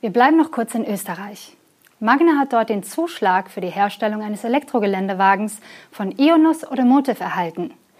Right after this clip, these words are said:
Dieser soll zwanzig sechsundzwanzig in Graz in Produktion gehen.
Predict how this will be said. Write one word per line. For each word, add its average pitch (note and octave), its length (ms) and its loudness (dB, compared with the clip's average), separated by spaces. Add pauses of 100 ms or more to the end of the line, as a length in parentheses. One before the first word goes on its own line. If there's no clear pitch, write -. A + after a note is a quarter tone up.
(360)
Dieser A3 260 2
soll A3 200 -2
zwanzig D4 400 0
sechsundzwanzig A#3 760 -4
in G3 160 -10
Graz F#3 300 0
in A3 100 -8
Produktion A3+ 560 -2
gehen. E3+ 320 -6